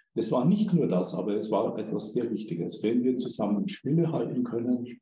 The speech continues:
äh, dann, äh, wächst da auch etwas. Und die Stille ist eigentlich, jetzt bin ich ein bisschen böse, nicht dazu da, Meditation zu vervollkommnen.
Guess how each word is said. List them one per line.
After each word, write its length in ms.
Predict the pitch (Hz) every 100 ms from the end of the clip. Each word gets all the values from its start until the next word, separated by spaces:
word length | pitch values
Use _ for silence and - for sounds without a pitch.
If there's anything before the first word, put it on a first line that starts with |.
| _ _ _ _
äh, 220 | - 95 98
dann, 420 | 92 113 113 -
äh, 340 | 101 98 -
wächst 340 | - - - 165
da 120 | -
auch 160 | -
etwas. 340 | 151 147 135 -
Und 120 | 117
die 80 | -
Stille 380 | - 135 127 101
ist 200 | 117 -
eigentlich, 440 | 104 123 120 117
jetzt 280 | 113 110 -
bin 140 | 113
ich 80 | 110
ein 100 | 113
bisschen 320 | - - -
böse, 400 | - 131 147 143
nicht 400 | 143 165 214 220
dazu 260 | 254 - -
da, 280 | - 208 - - _ -
Meditation 680 | 117 127 104 92 - 226 214
zu 140 | -
vervollkommnen. 840 | - - - - - - 87 82